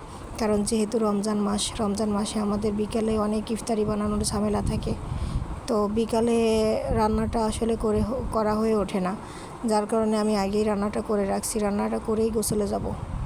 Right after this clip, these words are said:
তো আমি এখানে রান্না করব হচ্ছে, আহ, লাউ রান্না করব। লাউটা আমি কেটে ভালোভাবে ধুয়ে নিয়েছি।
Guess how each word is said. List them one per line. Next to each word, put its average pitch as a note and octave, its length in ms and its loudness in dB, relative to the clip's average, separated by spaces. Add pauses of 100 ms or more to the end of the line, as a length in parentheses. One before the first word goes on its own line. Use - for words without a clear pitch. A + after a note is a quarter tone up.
(880)
তো A#3+ 120 0
আমি A3 480 2
এখানে A3+ 300 0
রান্না G#3+ 320 0
করব G#3+ 300 0
হচ্ছে, G#3+ 480 0 (680)
আহ, G3 460 0
লাউ G#3 280 4
রান্না G3+ 280 2
করব। G3+ 280 -2 (120)
লাউটা G#3+ 380 0
আমি A3+ 140 0
কেটে G#3+ 280 0
ভালোভাবে G#3+ 480 2
ধুয়ে G#3+ 240 2
নিয়েছি। G3+ 380 0